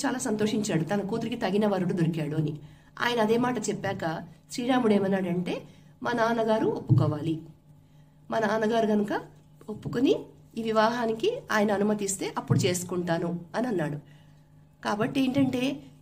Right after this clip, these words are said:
ఇక్కడ ఉత్తమ పుత్రుడు శ్రీరాముడు అని మనం కీర్తిస్తున్నాము, అంతే కదా. ఎందుకంటే గురువుగారి అనుమతితో,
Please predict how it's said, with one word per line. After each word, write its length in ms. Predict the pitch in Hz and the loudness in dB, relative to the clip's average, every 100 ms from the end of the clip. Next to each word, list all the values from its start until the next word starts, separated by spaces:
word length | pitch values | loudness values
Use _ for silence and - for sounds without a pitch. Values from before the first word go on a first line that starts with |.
| - | -14
ఇక్కడ 260 | - 311 | -2 2
ఉత్తమ 380 | 349 427 - 330 | 2 0 0 2
పుత్రుడు 320 | 330 320 247 | 2 0 -2
శ్రీరాముడు 500 | 254 233 214 202 175 | -2 0 2 2 0
అని 100 | 196 | 0
మనం 200 | 214 202 | 0 0
కీర్తిస్తున్నాము, 680 | 208 214 175 170 - 160 156 151 - | -2 -6 -4 -4 -2 -6 -8 -10 -6
అంతే 200 | 226 285 | -2 0
కదా. 280 | 233 214 226 - - - - | 2 0 -2 -8 -20 -14 -6
ఎందుకంటే 600 | 226 277 294 285 339 - - - | -2 0 2 2 0 -6 -20 -6
గురువుగారి 760 | 185 226 269 311 330 311 320 - - - | 0 2 4 4 4 6 6 4 -4 0
అనుమతితో, 640 | 262 277 277 285 277 | 6 6 6 0 0